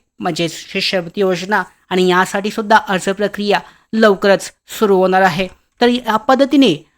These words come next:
संपूर्ण महत्त्वाची माहिती आपण महाज्योती अंतर्गत विविध ज्या योजना आहेत, म्हणजेच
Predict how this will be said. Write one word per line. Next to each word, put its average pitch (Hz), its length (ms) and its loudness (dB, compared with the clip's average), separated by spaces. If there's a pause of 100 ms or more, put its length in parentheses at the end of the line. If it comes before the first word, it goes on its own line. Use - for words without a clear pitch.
(300)
संपूर्ण 247 360 4
महत्त्वाची 214 520 4
माहिती 202 320 2
आपण 196 260 6 (160)
महाज्योती 185 480 -2
अंतर्गत 202 400 2 (380)
विविध 214 260 4
ज्या 208 280 4 (280)
योजना 226 480 4
आहेत, 214 200 4 (120)
म्हणजेच 170 460 -2